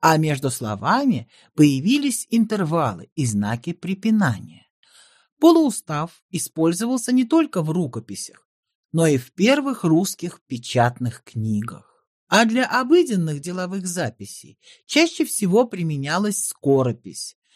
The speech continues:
В ней буквы были еще проще, чем в полууставе. В старину книги переписывались от руки.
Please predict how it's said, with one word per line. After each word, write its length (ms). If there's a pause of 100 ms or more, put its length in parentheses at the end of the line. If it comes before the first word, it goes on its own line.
(300)
В 140
ней 240
буквы 340
были 300
еще 560
проще, 800 (180)
чем 340
в 140
полууставе. 1000 (1120)
В 60
старину 640 (280)
книги 540
переписывались 920
от 180
руки. 540